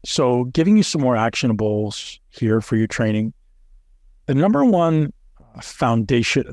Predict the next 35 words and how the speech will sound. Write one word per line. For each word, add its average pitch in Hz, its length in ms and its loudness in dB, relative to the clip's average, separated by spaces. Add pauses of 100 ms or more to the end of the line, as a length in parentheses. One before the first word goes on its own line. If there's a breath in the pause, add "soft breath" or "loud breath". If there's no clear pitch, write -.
that 117 140 2
I 113 80 4
would 117 80 2
like 117 260 0
you 120 100 -6
to - 180 -8
think 120 340 -4
about - 480 -6 (160)
in 110 340 0
training 113 400 -2 (600)
is 110 500 -2 (1000 soft breath)
posture - 460 -4 (840)
and 110 420 -2
structural - 440 -2
balance. - 540 -6 (160)
So - 160 -6
when 120 140 0
I 165 80 2
select 156 380 -2
exercises - 880 -4
for - 120 -8
myself, 107 480 0
for - 140 -12
my 107 140 -2
clients, 104 500 -4
for - 260 -6
whomever, 101 420 0 (1300)
the 113 180 -2
first - 640 -4
lens 117 440 0
through 117 160 -2
which 113 180 0
I 113 40 2
make 107 200 -2
decisions - 680 -12